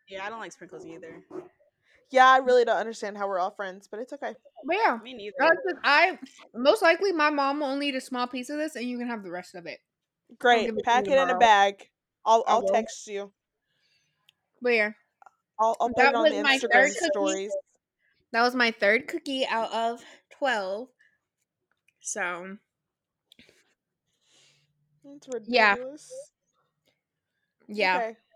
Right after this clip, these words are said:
Speaker 3: Are we, are we done?
Speaker 2: Yeah. Okay. Don't forget about book club. Make sure you follow us on all social medias. Oh,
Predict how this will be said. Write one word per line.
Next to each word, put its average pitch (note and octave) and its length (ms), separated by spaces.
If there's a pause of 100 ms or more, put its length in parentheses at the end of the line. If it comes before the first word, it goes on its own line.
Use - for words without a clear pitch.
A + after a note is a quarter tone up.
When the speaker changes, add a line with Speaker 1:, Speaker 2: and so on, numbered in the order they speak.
(1400)
Speaker 3:
Are A3 80
we, A3 260
are G#3 80
we A3 80
done? G#3 640 (280)
Speaker 2:
Yeah. B3 380 (360)
Okay. F4 300 (1300)
Don't C#4 180
forget D#4 160
about E4 180
book E4 160
club. D#4 240 (120)
Make B3 120
sure D#4 140
you D#4 60
follow D4+ 280
us D4+ 100
on D#4 80
all C#4+ 100
social D4+ 280
medias. C#4 500 (580)
Oh, - 260